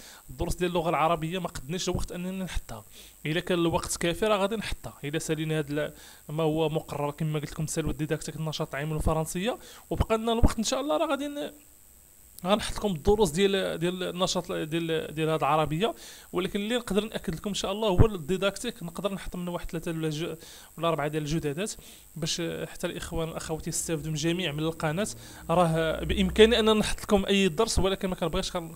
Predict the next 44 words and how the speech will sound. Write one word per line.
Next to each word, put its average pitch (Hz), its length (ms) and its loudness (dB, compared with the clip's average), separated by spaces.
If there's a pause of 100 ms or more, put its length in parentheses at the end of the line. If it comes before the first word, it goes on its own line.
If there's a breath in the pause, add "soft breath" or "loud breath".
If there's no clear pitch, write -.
كنحاول 175 280 -2
نحط - 220 -6
لكم 175 160 -4
غير 175 100 0
داكشي 175 260 -4
اللي 160 100 -2
كتحتاجوا 156 500 -6
الإخوان، 175 320 -2
ما 160 80 -2
كنبغيش 160 320 4
نكثر - 280 -6
عليكم، 151 300 -8
نقوي 160 320 -2
عليكم، 147 260 -4 (380 loud breath)
حيت - 220 -6
عارفكم. 165 380 0 (400 loud breath)
الله 175 140 2
يحسن 180 240 -2
العوان. 135 320 -2 (300 loud breath)
الإخوان 196 300 -4
والأخوات 208 420 0
كذلك 190 440 0
ال-، 190 120 0
ال-، 170 240 0
ال-، 170 180 -4
كيجيو 175 240 0
أسئلة 180 280 -2
متابعين 170 500 0
فين 185 160 -4
كنحط - 380 -4
اللايف، 175 360 0
اللايف 165 400 4
من 185 180 2
هنا 170 140 4
ل-، 175 260 0 (360 loud breath)
آه، 156 380 -2
لقدام 165 640 0
كي-، 175 260 2
غيكون 170 360 2
غير 185 100 0
في 190 60 2
القناة، 156 340 2
في - 160 -6
قناة 165 240 -2